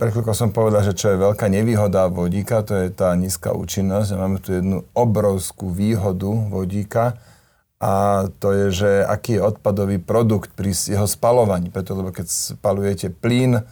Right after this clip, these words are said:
odpadový produkt je C O dva, e, to isté platí pre spalovanie iných uhlovodíkov typu, typu ropa, benzín teda a nafta. Odpadový produkt pri vodíku je voda, vodná para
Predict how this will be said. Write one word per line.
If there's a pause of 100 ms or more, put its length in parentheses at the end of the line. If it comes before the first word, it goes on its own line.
(260)
odpadový
produkt
je
C
O
dva,
e, (880)
to
isté
platí
pre
spalovanie (560)
iných
uhlovodíkov
typu,
typu
ropa,
benzín
teda
a
nafta. (640)
Odpadový
produkt
pri
vodíku
je
voda,
vodná
para